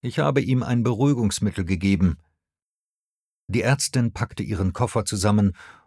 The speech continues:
und schob ihn in den Rettungswagen unter eine Bank.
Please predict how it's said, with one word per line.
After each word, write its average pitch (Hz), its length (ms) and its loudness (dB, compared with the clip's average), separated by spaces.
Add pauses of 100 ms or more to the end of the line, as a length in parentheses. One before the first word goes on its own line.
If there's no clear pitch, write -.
und 104 180 -4
schob 120 300 -2
ihn 95 200 2
in 92 140 -4
den 98 160 2
Rettungswagen 82 760 0
unter 87 280 -4
eine 95 180 -4
Bank. - 400 -6